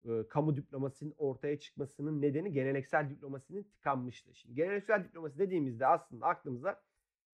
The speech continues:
tabii bunları şimdi birazdan yerel diplomasiye bağlayınca kafanızda, e, daha da, e, oturacak. Ama önce bir giriş, <clears throat> girizgah yapmak istiyorum bu noktada. Genel diplomasi aslında, e, bizim, e, high politics dediğimiz yüksek politika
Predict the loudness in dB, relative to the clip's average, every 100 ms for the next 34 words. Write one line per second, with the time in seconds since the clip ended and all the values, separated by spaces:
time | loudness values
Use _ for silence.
0 | _ 6 6 8 10 8 8 4 10 10
1 | 10 6 12 12 12 -2 -2 -2 2 10
2 | 10 8 2 0 0 2 2 6 8 8
3 | 6 -2 -2 4 12 12 12 4 0 -16
4 | -20 -10 -10 0 -2 2 2 4 2 _
5 | _ _ _ _ 2 6 6 6 4 8
6 | 6 6 2 -10 _ -4 0 2 2 2
7 | -2 6 6 6 -2 -4 -20 _ -14 -12
8 | -8 -4 -4 -6 -6 -6 -6 _ _ _
9 | _ _ _ 12 12 12 12 6 4 4
10 | 10 10 10 -2 2 2 2 0 0 0
11 | -2 0 0 -2 _ _ -10 -6 12 12
12 | 12 10 0 0 -10 -6 -4 -6 -10 -14
13 | _ _ -6 -4 8 8 8 2 2 -2
14 | -10 -10